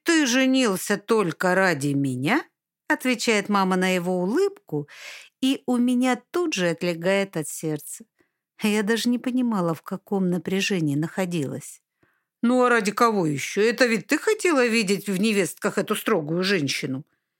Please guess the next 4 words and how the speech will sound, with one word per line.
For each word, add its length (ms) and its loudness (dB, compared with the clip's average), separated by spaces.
подшучивает 840 -2
муж, 340 -2
веселя 460 -4
маму. 440 -2